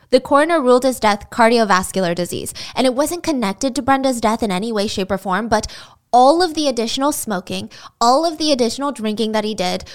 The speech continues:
when she was nowhere to be found, I'm sure it contributed in some way. I'm not saying this guy was healthy as a horse, but it just makes this story even more heartbreaking.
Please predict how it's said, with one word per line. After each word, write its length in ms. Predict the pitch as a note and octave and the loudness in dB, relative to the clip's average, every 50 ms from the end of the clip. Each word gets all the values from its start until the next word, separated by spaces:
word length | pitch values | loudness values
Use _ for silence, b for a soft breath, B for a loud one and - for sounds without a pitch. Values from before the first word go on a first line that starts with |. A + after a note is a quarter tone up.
| B | B
when 160 | B A#3+ A#3 A#3 | B 2 2 2
she 160 | - - A3+ | 2 -2 0
was 200 | G#3 G3+ G3 G#3+ | -2 -2 -2 -2
nowhere 340 | G#3 G3+ G3+ A3 B3 C4+ C4 | 0 2 4 6 6 4 4
to 60 | C#4 | 4
be 120 | C4+ B3+ | 0 -4
found, 400 | - - G3 F3 F#3+ G#3 G#3 A3+ B B B B B - | -2 -2 -2 0 0 -2 -6 -8 B B B B B -6
I'm 160 | E4+ F4+ F4+ | -4 -4 -4
sure 160 | - F#4+ G4 | -4 -2 -4
it 100 | F4 - | -4 -4
contributed 640 | - C4 B3 - - A#3 A3+ G#3+ B3 A3+ A3 G#3 G#3+ | -6 -10 -10 -8 -4 -4 -4 -2 -2 -2 -4 -2 -2
in 160 | F#3+ F3+ F#3 | -2 -4 -4
some 380 | - - - F#3+ F3+ F#3 F#3 F3+ | -6 -4 0 0 0 0 -2 -6
way. 320 | F3 F#2+ - - F2+ - B B B B B | -8 -8 -8 -8 -12 -14 B B B B B
I'm 160 | - F4 F4+ G4 | 4 4 4 4
not 180 | G4 F4+ - | 2 0 2
saying 220 | - E4+ D4+ D4 C4+ | 0 -2 -2 0 -2
this 160 | B3+ B3+ - | -2 -2 0
guy 200 | - C4 B3 A#3+ | 2 2 2 4
was 180 | G#3 G3+ G3+ - | 2 0 -2 -2
healthy 360 | - A3 A3+ A#3 - B3+ A3+ | 0 2 2 2 2 0 0
as 100 | G3 - | 0 -2
a 80 | F3 - | -4 -4
horse, 360 | - F#3+ F#3+ G3 A3 A#3 - | -2 0 0 0 0 -4 -2
but 240 | - A3 - B B B B B B - | -2 -2 -2 B B B B B B -2
it 160 | D#4 E4 E4 | -2 0 0
just 260 | - E4+ E4+ E4 - D4 | -2 -6 -6 -6 -8 -4
makes 320 | C#4+ C#4 C#4+ C#4+ - - | -2 -2 -2 -4 -6 -10
this 240 | - C#4 C#4 C4+ - | -6 -4 -4 -4 -4
story 480 | - - B3 A3+ A3+ A3+ A#3 A#3 - _ - | -8 -8 -6 -4 -4 -4 -4 -6 -8 _ -8
even 320 | B3 C4 C4 A#3+ B3+ B3+ B3 | -4 -4 -2 -2 -2 -4 -2
more 200 | A3+ A3 G#3+ G#3+ | -4 -4 -4 -6
heartbreaking. 720 | G3+ G#3+ G3+ F3 - A3 F#3+ G3+ - - - - - A#2+ | -6 -6 -6 -6 -4 -4 -4 -4 -6 -10 -12 -12 -12 -18